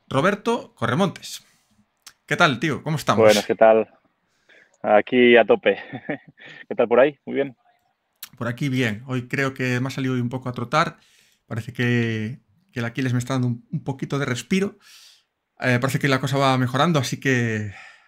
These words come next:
Speaker 1: así que a ver, que ya tengo, tengo muchos retos pendientes, así que <laughs> hay que empezar, hay que empezar cuanto antes para, para dos mil veinticinco ya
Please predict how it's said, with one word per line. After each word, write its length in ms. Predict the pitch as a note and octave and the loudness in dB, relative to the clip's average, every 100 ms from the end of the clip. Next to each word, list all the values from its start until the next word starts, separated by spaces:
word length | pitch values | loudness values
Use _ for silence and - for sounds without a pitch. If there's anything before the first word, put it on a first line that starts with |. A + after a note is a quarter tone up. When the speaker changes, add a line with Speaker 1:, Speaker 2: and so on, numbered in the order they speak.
| _ | _
Speaker 1:
así 240 | A2+ - | 0 0
que 60 | A#2 | 2
a 20 | |
ver, 180 | C3 A#2+ | -2 -4
que 80 | A2+ | -8
ya 80 | A#2 | -4
tengo, 380 | A#2+ A#2 A2 - | -4 -6 -12 -6
tengo 180 | - C#3 | -2 0
muchos 240 | D3 - | 0 0
retos 220 | D#3 - - | -4 -6 -4
pendientes, 520 | C3 A#2 G2+ - A2+ | 0 0 0 -4 -6
así 220 | A#2 C3+ | -8 -6
que 120 | - | -6
<laughs> 800 | B2 - B2 D3 B2 E3 - - | -4 -4 0 0 0 -2 -6 -2
hay 100 | C3+ | 0
que 80 | D3 | 2
empezar, 360 | C#3 C#3+ D3 C3+ | 0 0 0 0
hay 120 | C#3 | -2
que 60 | C3+ | 0
empezar 300 | C3+ C3+ C3 | -2 -2 -4
cuanto 240 | B2 B2 | -6 -2
antes 240 | D#3 D#3+ - | -2 -2 -4
para, 380 | B2+ A2+ G#2 - - _ _ _ _ _ | -4 -4 -8 -14 -20 _ _ _ _ _
para 160 | B2 A#2+ | -4 -2
dos 120 | A#2+ | 0
mil 80 | C#3 | 0
veinticinco 480 | C3 C3 C3 B2+ B2+ | 0 -2 -2 -2 0
ya 640 | B2 A#2+ A2 G2+ F#2+ G2 | 2 2 0 -2 -6 -12